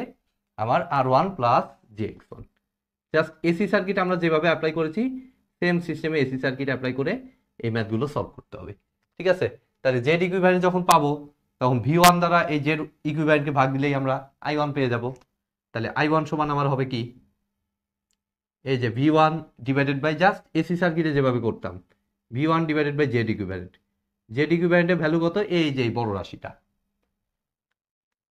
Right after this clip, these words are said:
এই যে এই বড় রাশিটা হচ্ছে জেড ইকুইভ্যালেন্টের ভ্যালু। তারপর আই ওয়ান পাওয়ার পরে আই নট, আই টু প্রাইম, এগুলো তো আমরা, এগুলো বের করতে হলে আমরা just ব্যবহার করব হচ্ছে কারেন্ট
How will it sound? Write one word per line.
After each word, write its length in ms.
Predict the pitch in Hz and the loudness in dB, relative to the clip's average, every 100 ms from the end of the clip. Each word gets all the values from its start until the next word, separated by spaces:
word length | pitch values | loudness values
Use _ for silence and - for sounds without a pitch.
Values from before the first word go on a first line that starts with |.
| _ _ _ _ _ _ _ _ _ _ _ _ _ _ _ _ _ _ _ _ _ _ _ _ _ _ _ _ - | _ _ _ _ _ _ _ _ _ _ _ _ _ _ _ _ _ _ _ _ _ _ _ _ _ _ _ _ -2
এই 80 | 170 160 | 0 2
যে 60 | 156 | 2
এই 60 | 147 | 4
বড় 120 | 151 147 | 4 4
রাশিটা 240 | 143 151 | 2 2
হচ্ছে 160 | 143 143 127 | 2 2 0
জেড 140 | 123 113 | 0 0
ইকুইভ্যালেন্টের 420 | 110 104 95 98 | -2 -4 -6 -10
ভ্যালু। 160 | 101 101 _ _ _ 151 | -10 -14 _ _ _ 0
তারপর 200 | 147 160 170 | 4 4 6
আই 80 | 190 | 8
ওয়ান 140 | 202 196 | 8 8
পাওয়ার 200 | 190 175 170 | 8 8 6
পরে 160 | 175 160 170 | 4 4 2
আই 80 | 170 | 4
নট, 200 | 170 170 - - _ - | 2 0 -8 -20 _ -4
আই 60 | 151 151 | -4 -2
টু 40 | 147 | 0
প্রাইম, 200 | 151 139 135 - _ _ - | 2 2 -2 -14 _ _ -2
এগুলো 160 | 151 160 156 | 2 4 6
তো 40 | 156 | 6
আমরা, 160 | 151 147 147 - _ _ _ - | 6 4 2 -16 _ _ _ -4
এগুলো 180 | 156 165 156 | -2 0 2
বের 120 | 160 156 | 2 0
করতে 140 | - 170 | 0 2
হলে 120 | 175 185 | 4 4
আমরা 140 | 147 156 | 4 2
just 200 | 151 147 - - - 123 | 0 -2 -14 -20 -8 -2
ব্যবহার 240 | 127 143 147 | 2 2 2
করব 120 | 147 151 | 2 2
হচ্ছে 200 | 147 220 254 - _ _ _ _ - | 2 -4 -4 -8 _ _ _ _ 0
কারেন্ট 280 | - 147 | 2 2